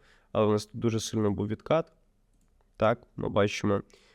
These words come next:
А після цього вже більше висхідна структура почалася. Але оцей, оце, оце хибне пробиття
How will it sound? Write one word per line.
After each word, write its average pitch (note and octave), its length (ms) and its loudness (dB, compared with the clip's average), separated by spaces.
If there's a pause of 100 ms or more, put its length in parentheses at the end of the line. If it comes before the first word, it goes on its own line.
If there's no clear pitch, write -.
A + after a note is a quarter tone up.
(260)
А G#2 440 2
після - 200 -4
цього C3+ 220 0
вже A#2+ 120 0
більше A#2 260 -6
висхідна B2+ 380 -2
структура A2 460 -2
почалася. G2+ 640 -4 (100)
Але C3 300 0
оцей, A#2 540 0
оце, G2+ 440 0
оце - 360 -6
хибне G#2+ 300 0
пробиття A#2 580 0